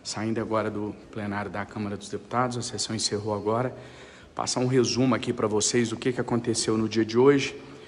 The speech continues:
como que fica a situação daqui pra frente. Dizer que tô aqui cumprindo com o meu papel,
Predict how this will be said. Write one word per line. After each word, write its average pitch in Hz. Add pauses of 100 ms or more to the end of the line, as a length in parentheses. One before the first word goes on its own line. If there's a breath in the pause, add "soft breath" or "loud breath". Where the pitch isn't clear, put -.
(180 loud breath)
como 143
que 135
fica 139 (180)
a -
situação 117 (460 loud breath)
daqui -
pra 104
frente. 87
Dizer 107
que 117 (240)
tô 117
aqui 117
cumprindo 131
com 139
o -
meu 135
papel, 127